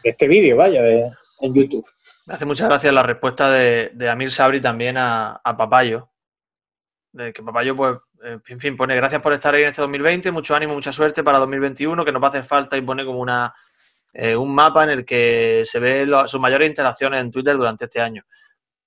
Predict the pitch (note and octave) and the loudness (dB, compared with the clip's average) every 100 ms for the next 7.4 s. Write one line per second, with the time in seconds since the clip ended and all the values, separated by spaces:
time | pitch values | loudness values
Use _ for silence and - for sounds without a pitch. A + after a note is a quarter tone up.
0 | _ A#2+ A#2 A#2 A#2+ B2 - _ _ D#2 | _ 0 2 2 0 0 -4 _ _ -18
1 | - _ G#2+ G#2+ G2+ G2+ A2+ A2+ G#2+ G#2 | -18 _ -12 -12 -10 -2 2 2 0 -6
2 | _ _ _ _ - A2 A#2 A#2+ B2+ D3+ | _ _ _ _ -10 -8 -6 -4 -4 -4
3 | C3+ C#3 - C#3+ B2+ B2+ B2 A#2 A#2 A#2 | 2 2 2 -6 -4 -2 0 0 -4 -4
4 | A2+ A#2+ A#2 A2+ A2+ A2+ _ _ _ _ | -8 -8 -8 -10 -12 -14 _ _ _ _
5 | B2+ B2 B2+ D3 C3+ C3+ C3 C3 C3 C#3+ | -2 0 0 -2 0 -2 -2 -2 2 2
6 | D3 D#3 F3 D3+ C3+ C3+ C#3 C3+ B2+ C#3 | 2 2 2 4 2 2 0 -4 0 0
7 | C3+ D3 F#3 A3+ | 0 2 4 2